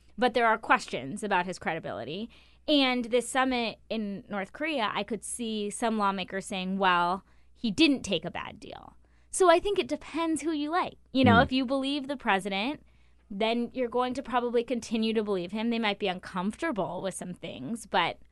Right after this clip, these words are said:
Speaker 1: Republicans are uncomfortable a lot with things the president does.
Speaker 2: But it's still, I mean, in the, in the sen-, they haven't,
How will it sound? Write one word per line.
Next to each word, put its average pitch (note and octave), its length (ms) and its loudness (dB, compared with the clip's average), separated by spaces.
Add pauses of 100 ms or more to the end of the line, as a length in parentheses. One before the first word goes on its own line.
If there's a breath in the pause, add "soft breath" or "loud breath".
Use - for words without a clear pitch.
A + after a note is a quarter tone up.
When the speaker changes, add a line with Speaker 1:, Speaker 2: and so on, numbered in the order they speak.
(680)
Speaker 1:
Republicans B3+ 540 -4
are G3 40 -4
uncomfortable F#3 560 -8
a - 60 -8
lot - 340 -8
with G3 120 -10
things - 240 -12
the - 80 -14
president G#3 460 -12
does. - 420 -18 (100)
Speaker 2:
But C3+ 180 8
it's C3+ 140 2
still, - 500 -2
I C#3+ 60 0
mean, C#3+ 300 0 (260)
in C3 80 2
the, C3+ 200 0
in C#3+ 140 2
the C#3 80 -6
sen-, - 240 -4
they E3 140 4
haven't, G3 280 -2